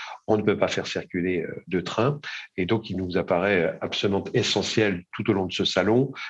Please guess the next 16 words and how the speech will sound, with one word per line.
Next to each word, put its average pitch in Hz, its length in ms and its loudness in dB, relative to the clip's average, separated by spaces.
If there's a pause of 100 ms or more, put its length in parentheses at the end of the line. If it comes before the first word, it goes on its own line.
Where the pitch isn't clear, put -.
(120)
d'aller 104 200 4
à 98 60 4
la 95 100 4
rencontre, 104 600 0
euh, 80 220 0 (100)
des 85 160 -2
utilisateurs 85 600 0
des, 78 340 -6 (100)
du - 100 -6
réseau, 98 360 2
de 98 120 0
nos 101 220 4
clients, 123 440 2 (600)
des 107 180 2
clients, 92 420 0
euh, 78 260 -2